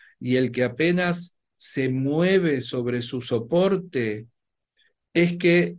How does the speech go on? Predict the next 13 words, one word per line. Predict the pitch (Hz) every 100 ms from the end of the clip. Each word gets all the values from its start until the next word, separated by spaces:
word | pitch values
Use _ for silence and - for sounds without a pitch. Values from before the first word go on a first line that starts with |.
| _
mientras | 147 151 147 147 147
el | 147
segundo | 139 156 196 226 220
se | 175 - 139
adapta | 143 202 185 - 143 139 -
o | -
se | 127 - 123
acomoda | 117 127 123 175 202 143 117 123 127 _
al | 123 120
soporte, | 117 123 120 117 107 104 131 139 170 175 _ _ _ _ _
para | 147 151 170
el | 180 175
primero | 185 208 202 156 131 135 156 -